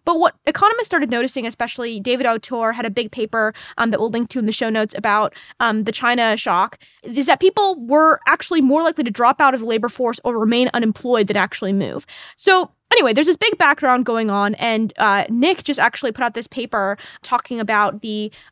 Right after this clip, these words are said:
cultural factors, that, uh, cultural psychology factors that kind of play into this and how that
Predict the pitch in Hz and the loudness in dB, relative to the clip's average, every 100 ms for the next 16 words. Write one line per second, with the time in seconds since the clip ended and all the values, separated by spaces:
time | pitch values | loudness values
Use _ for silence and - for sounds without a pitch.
0 | _ - 320 311 285 220 214 196 196 - | _ 2 2 2 2 2 4 2 2 -2
1 | 147 254 220 - 254 294 277 277 - 240 | -4 -2 -2 -2 -2 -2 -2 -4 0 0
2 | 233 - - 240 226 220 240 220 - 208 | 0 -2 -2 -2 -8 -6 -4 -6 -4 -2
3 | 220 240 226 226 220 208 208 220 202 | -2 -4 -8 -8 -2 -2 0 0 0